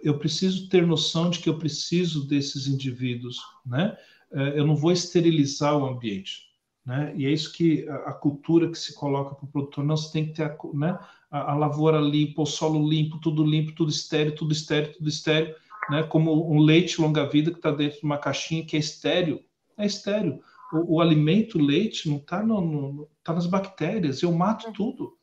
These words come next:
Speaker 1: né? E, e o ambiente, e o universo não é a morte, o universo é a vida, e eu tenho que aprender a viver com a diversidade,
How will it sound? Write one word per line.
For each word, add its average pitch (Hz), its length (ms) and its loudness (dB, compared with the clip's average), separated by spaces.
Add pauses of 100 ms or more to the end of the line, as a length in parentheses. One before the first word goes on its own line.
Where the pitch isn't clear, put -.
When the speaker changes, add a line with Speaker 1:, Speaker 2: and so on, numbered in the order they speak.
(260)
Speaker 1:
né? 165 260 -2 (380)
E, 160 260 4
e 156 40 6
o 165 60 6
ambiente, 160 520 0
e 147 160 0
o 143 60 2
universo 156 680 2
não 151 120 2
é 139 60 0
a 139 60 -2
morte, 117 680 -2
o - 20 -10
universo 135 480 -2
é 175 60 0
a 165 40 0
vida, 143 380 -2
e - 20 2
eu 131 120 -4
tenho 160 160 -4
que 160 80 -2
aprender 147 400 0
a 175 40 2
viver 151 320 0
com 165 120 -6
a - 20 -2
diversidade, 147 920 -6